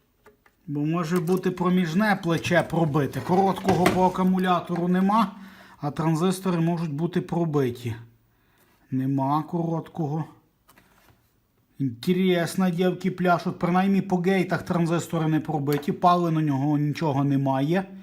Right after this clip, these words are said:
Але поводився він неадекватно. Добре, попробую щось шукати.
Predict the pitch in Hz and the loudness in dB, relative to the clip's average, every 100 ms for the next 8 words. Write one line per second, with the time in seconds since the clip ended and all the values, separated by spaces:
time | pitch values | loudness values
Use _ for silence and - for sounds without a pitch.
0 | - - - - - _ _ _ _ _ | -20 -20 -20 -20 -20 _ _ _ _ _
1 | - 165 170 - 170 175 196 196 - 196 | -2 2 2 2 2 4 4 2 2 2
2 | 175 190 185 185 170 180 165 170 143 139 | 4 4 4 2 0 -2 0 2 2 0
3 | 143 139 208 202 190 180 180 - 190 185 | -4 0 0 2 0 0 -2 0 0 2
4 | 196 190 - 190 - - 190 185 151 117 | 0 0 0 -2 -2 -4 -2 2 2 2